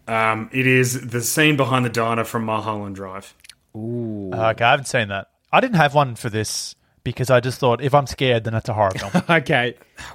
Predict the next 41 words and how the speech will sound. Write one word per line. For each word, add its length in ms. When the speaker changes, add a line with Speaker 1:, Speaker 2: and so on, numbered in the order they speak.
Speaker 1:
Mulholland 480
Drive, 240
you 80
could 360
say, 260
argue 320
Speaker 3:
Yeah. 60
Speaker 1:
in 60
a 40
weird 240
way, 160
is 100
a 40
horror 280
film. 260
But 160
there's, 220
yeah, 120
there's 200
just 140
one 180
scene 300
in 60
Mulholland 420
Drive 400
where 440
this 140
guy 240
talks 300
about 180
how 60
he 60
has 120
this 140
nightmare 600
Speaker 2:
Mm-hmm. 80
Speaker 1:
where 100
he's 100
at 40
this 140
diner 560